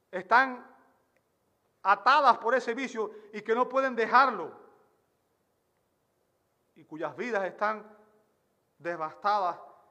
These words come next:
y arru-, arruinadas. Y lamentablemente no solamente las de ellos, también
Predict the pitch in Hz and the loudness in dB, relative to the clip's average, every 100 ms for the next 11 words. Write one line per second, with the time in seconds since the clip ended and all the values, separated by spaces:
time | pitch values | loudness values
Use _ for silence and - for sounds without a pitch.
0 | _ _ 170 175 147 170 - 170 160 156 | _ _ -6 -6 -6 -16 -10 -10 -10 -10
1 | 139 127 - _ _ 190 196 190 254 254 | -10 -12 -20 _ _ -6 -6 -4 -6 -6
2 | 262 254 233 226 226 240 240 190 185 240 | -6 -8 -8 -6 -6 -8 -4 -4 -4 -6
3 | 185 190 180 233 | -8 -10 -10 -14